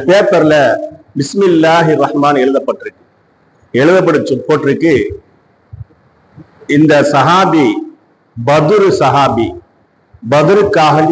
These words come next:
சென்றிருக்கிறார், அவர் வீட்டுக்கு அவ வந்து நீ இரங்கல் பண்ணுகிறாய், ஜாக்கிரதையா இருந்துக்கோ, ஒழுங்கா இருந்துக்கோ." எச்சரிக்கை கடிதம் வந்துச்சு. அப்படியே அந்த இடத்தை விட்டு போற, போச்சு.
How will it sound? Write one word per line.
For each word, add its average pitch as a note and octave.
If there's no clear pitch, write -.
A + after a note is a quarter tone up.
சென்றிருக்கிறார், A#2
அவர் D#3+
வீட்டுக்கு G3
அவ F#3
வந்து D#3+
நீ D3+
இரங்கல் E3
பண்ணுகிறாய், B2+
ஜாக்கிரதையா E3+
இருந்துக்கோ, A#2+
ஒழுங்கா F#3+
இருந்துக்கோ." D3
எச்சரிக்கை F3+
கடிதம் C3+
வந்துச்சு. G#2+
அப்படியே G#3
அந்த C#3
இடத்தை F#3
விட்டு D3+
போற, F3+
போச்சு. F#3